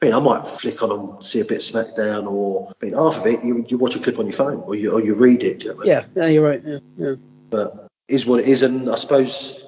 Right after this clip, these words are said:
Speaker 1: maybe that's why audiences, the numbers stagnate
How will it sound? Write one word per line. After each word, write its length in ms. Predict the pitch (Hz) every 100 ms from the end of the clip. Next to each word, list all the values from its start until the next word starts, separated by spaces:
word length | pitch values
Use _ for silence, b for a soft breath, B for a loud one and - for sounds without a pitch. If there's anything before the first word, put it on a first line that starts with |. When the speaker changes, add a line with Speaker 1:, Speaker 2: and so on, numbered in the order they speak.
| _ -
Speaker 1:
maybe 300 | 143 143 131
that's 320 | 120 143 - - -
why 320 | 131 113 113
audiences, 960 | 113 139 127 117 110 - 110 - - -
the 100 | 110
numbers 500 | 110 123 113 101 - -
stagnate 580 | - - 107 127 117 92